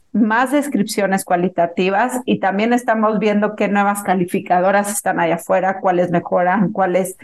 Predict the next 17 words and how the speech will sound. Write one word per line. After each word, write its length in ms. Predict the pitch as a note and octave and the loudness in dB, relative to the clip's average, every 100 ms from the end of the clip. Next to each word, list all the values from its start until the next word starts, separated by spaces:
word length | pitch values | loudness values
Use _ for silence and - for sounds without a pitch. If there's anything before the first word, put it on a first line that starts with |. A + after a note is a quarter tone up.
| _ _ - | _ _ -4
les 200 | - - | -2 0
falta 320 | F#3 F3 F#3 | -2 0 0
áreas 220 | F3+ F3+ | 2 2
de 60 | F#3 | 2
oportunidad 640 | F#3 F3+ F#3+ F#3 G3 G#3+ | 0 -2 0 0 0 0
para 240 | G#3+ G3 - | 0 -2 -4
fortalecer 800 | G3 F#3 - F3+ F3+ F3+ G3+ | -4 -4 -2 -2 -2 0 0
ese, 380 | G#3 G3 G3+ F#3+ | 2 2 2 2
ese 260 | G3 - G3 | 0 0 0
reporte 540 | F#3+ D#3+ G3+ F#3+ G3 | 0 0 -2 -2 -2
de 80 | F#3 | 0
impacto 500 | F#3 - F#3+ - F#3 | 0 0 -2 -2 -2
y 100 | F3 | 0
ese 220 | F3+ F#3 | 0 -2
reporte 460 | F3 F3+ F3 F3 A3 | 0 0 0 0 2
integral. 480 | F#3 G3+ - - - _ _ _ _ _ _ _ _ _ - _ | 2 0 -2 -4 -8 _ _ _ _ _ _ _ _ _ -20 _
Y 500 | B3+ C4 B3 B3+ B3+ | 2 4 4 2 -2